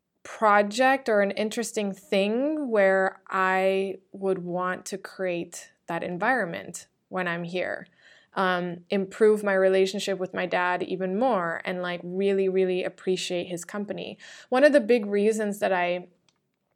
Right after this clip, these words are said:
moved back in with my dad is because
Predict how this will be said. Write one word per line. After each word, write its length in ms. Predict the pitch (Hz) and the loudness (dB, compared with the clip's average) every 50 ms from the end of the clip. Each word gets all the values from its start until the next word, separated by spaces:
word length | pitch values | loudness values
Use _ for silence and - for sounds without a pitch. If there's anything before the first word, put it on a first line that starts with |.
| _ - | _ -6
moved 320 | 233 214 220 220 220 208 202 | -2 2 2 2 2 2 2
back 260 | 208 190 190 190 - | 0 0 0 0 0
in 140 | 214 208 202 | 0 0 0
with 140 | 202 196 | -2 -2
my 120 | 196 190 185 | -2 -4 -2
dad 380 | 185 196 190 190 185 185 175 | 0 0 2 2 0 0 0
is 100 | 185 175 | -2 -4
because 560 | 175 - 185 185 - 180 180 180 180 175 175 | -2 -6 -6 -4 -2 -2 0 0 -2 -4 -6